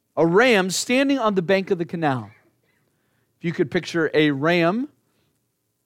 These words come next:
many different types, but you think of the two large horns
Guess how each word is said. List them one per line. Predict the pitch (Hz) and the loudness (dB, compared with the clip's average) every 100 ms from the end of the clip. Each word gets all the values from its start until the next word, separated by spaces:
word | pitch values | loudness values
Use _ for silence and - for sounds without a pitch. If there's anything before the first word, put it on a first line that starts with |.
| _ - | _ -10
many | 131 165 | -4 0
different | 165 160 147 | 0 0 -2
types, | 156 160 190 | 2 2 0
but | - 156 147 | -2 -2 -2
you | 165 | -6
think | 151 160 | -8 -6
of | 165 | -4
the | 143 147 139 | -2 -2 -2
two | 143 - 208 | -6 -8 -6
large | 175 165 175 160 | -4 -2 -2 -4
horns | - 196 180 175 185 - | -6 -2 -2 -4 -8 -12